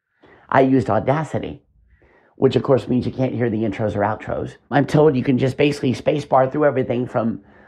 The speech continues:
starting the recording slash pay-, playback of the outro to turning your mic on to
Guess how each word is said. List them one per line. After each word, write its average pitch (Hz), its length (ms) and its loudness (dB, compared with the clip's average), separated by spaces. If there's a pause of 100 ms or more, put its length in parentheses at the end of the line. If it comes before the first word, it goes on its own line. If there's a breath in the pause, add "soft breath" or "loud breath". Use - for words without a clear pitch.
(640 soft breath)
starting 151 360 2
the 143 80 2
recording 147 440 0
slash 123 380 -2
pay-, 170 200 -2
playback 151 580 0
of 143 80 -4
the 135 100 -2
outro 139 600 2
to 110 200 0
turning 131 280 -2
your 107 80 0
mic 147 260 0
on 151 380 2
to 98 400 -4